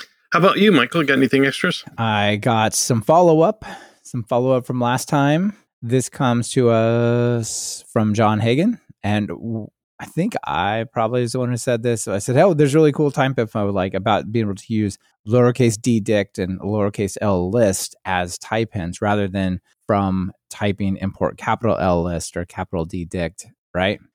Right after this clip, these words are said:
Speaker 2: said, "Oh, that's
Speaker 1: Yeah.
Speaker 2: coming in three ten. Fantastic." He's like, "Uh, you know, that's in three five, or three nine. So it's kind of already out."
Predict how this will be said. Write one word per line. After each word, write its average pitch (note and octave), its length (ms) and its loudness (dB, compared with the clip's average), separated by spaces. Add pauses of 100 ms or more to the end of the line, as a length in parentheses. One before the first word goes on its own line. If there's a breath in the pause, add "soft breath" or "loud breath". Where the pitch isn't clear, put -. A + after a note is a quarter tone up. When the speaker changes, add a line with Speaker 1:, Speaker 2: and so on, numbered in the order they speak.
(100)
Speaker 2:
said, C#3+ 160 0
"Oh, E3+ 120 4
that's B2+ 160 4
Speaker 1:
Yeah. G2+ 60 4
Speaker 2:
coming D3+ 180 6
in C3 60 4
three D3+ 160 4
ten. D3 240 2
Fantastic." A2+ 460 0
He's G#2 140 -6
like, A2+ 160 -2
"Uh, A3 460 0
you F3 100 2
know, A3 160 2
that's F3 240 0
in F#2 100 -2
three G#2 140 -6
five, E2 320 -4
or G#2 120 0
three D3 200 4
nine. A2 320 4
So G#2+ 220 2
it's G#2+ 120 -2
kind F3+ 160 2
of D3+ 80 2
already A#2 280 4
out." A#2 220 2